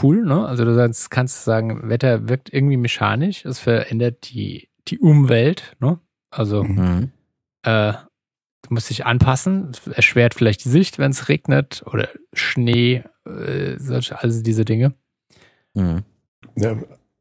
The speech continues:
Speaker 3: ich denke, in erster Linie ist das Wetter ja hauptsächlich erstmal auch ein Feeling,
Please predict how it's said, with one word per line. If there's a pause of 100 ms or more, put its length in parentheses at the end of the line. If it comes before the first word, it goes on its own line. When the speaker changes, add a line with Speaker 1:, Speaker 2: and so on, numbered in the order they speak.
Speaker 3:
ich
denke,
in
erster
Linie
ist
das
Wetter
ja
hauptsächlich
erstmal
auch (640)
ein
Feeling,